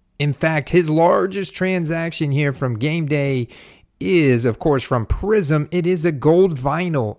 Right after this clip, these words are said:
out of five. Rookie auto sold in the buy it nows, originally listed at nine thousand nine hundred ninety-nine dollars, sold for six thousand five hundred dollars.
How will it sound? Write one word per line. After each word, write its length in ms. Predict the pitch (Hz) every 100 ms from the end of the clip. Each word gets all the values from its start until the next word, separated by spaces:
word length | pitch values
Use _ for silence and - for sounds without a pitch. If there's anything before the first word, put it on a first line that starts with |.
| -
out 220 | 156 180
of 120 | 180
five. 920 | - - 139 143 127 113 101 92 90 - _ -
Rookie 480 | 120 165 - 190 -
auto 420 | 147 135 120 107
sold 340 | 107 - 143 139
in 40 |
the 80 | 123
buy 300 | 104 131 147
it 120 | 135
nows, 460 | 117 117 117 117 110
originally 420 | 123 147 143 127
listed 400 | 127 135 - 117
at 220 | 107 107
nine 420 | 117 117 143 185
thousand 320 | 160 151 135 135
nine 200 | 131 127
hundred 260 | 127 113
ninety-nine 440 | 117 120 117 104 101
dollars, 360 | 156 190 170
sold 220 | - 180
for 100 | -
six 400 | - - 202 -
thousand 520 | - 147 147 135 127 110
five 320 | 123 131 131
hundred 520 | - 131 131 127 117
dollars. 640 | 107 104 113 101 87 -